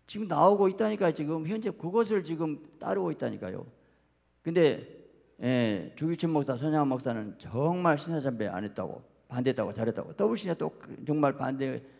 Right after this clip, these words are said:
예, 해야 될 사람인데, 오히려 그걸 따르면서도 주기춘 목사, 손양원 목사는 잘했다고 하거든요. 이게, 이게 아이러니컬이에요. 여러분, 절대 우리가 믿음의 정제를 지키고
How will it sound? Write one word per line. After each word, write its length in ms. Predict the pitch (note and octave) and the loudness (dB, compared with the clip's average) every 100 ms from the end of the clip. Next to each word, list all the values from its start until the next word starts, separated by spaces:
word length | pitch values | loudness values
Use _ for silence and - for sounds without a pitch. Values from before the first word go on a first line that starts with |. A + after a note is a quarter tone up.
| _ - | _ -12
예, 220 | A#2+ C3 - _ - | -10 -10 -14 _ -2
해야 120 | D#3 | 0
될 220 | C#3 A#2+ | 2 0
사람인데, 800 | G#2 G#2+ F#2+ F#2 A2+ C3+ C#3+ - - _ _ _ | -4 -6 -6 -8 -6 -6 -8 -16 -20 _ _ _
오히려 280 | A#2+ E3 G#3 | 2 4 6
그걸 160 | G#3 G#3 | 4 4
따르면서도 720 | D#3 F#3+ G#3+ A3+ G#3+ F#3+ G#3 | 0 -2 -2 -4 -4 -2 -2
주기춘 380 | F#3+ F#3 F#3 F3+ | -2 -6 -4 -4
목사, 300 | E3+ D3+ D3+ | -4 -2 -4
손양원 260 | C#3 D#3 C#3 | -2 -2 -2
목사는 260 | B2 A#2+ | -2 -4
잘했다고 380 | G2+ A2 A#2 G#2+ F#2 | -4 -6 0 0 0
하거든요. 200 | F2 E2+ | -4 -2
이게, 100 | D3 | 0
이게 480 | F3 - - - C3+ | 0 -4 -10 -4 -2
아이러니컬이에요. 720 | G#2+ A#2+ A2+ G#2+ - D#2 - - _ _ _ _ _ _ _ _ _ _ _ _ - | 2 4 2 0 -6 -12 -14 -20 _ _ _ _ _ _ _ _ _ _ _ _ -2
여러분, 180 | G#2+ | -2
절대 300 | G#2+ G#2+ G2+ | 0 -2 2
우리가 600 | A2 G#2+ G#2 G#2+ G2+ - - - _ _ _ _ | 2 2 2 2 0 -6 -18 -20 _ _ _ _
믿음의 480 | - A#2 C3 B2+ A2 | -4 0 4 2 2
정제를 400 | A2 A#2 A#2 G#2+ | -2 0 0 -2
지키고 840 | G#2 A2+ G2 G#2+ G#2 C#3+ - | -8 -8 -2 0 0 -4 -14